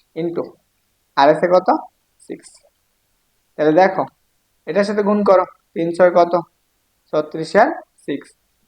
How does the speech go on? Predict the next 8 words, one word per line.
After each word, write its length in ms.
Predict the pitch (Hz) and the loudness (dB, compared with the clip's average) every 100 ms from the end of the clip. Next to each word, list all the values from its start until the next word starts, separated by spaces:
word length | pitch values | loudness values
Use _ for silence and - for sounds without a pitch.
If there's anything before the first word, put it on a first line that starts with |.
| - | -14
তিনশো 220 | 156 170 151 | -6 0 0
আঠারো, 320 | 151 170 190 330 339 _ _ _ 139 | 2 2 2 0 -2 _ _ _ -8
আর 80 | 139 - | -8 -6
সিক্স 200 | 160 156 - | -8 -6 -4
কত? 160 | 160 - - _ | -2 -4 -12 _
একুশ। 220 | - 113 - _ | -20 -20 -20 _
তাহলে 180 | - 131 - | -14 -12 -12
টু 120 | - | -2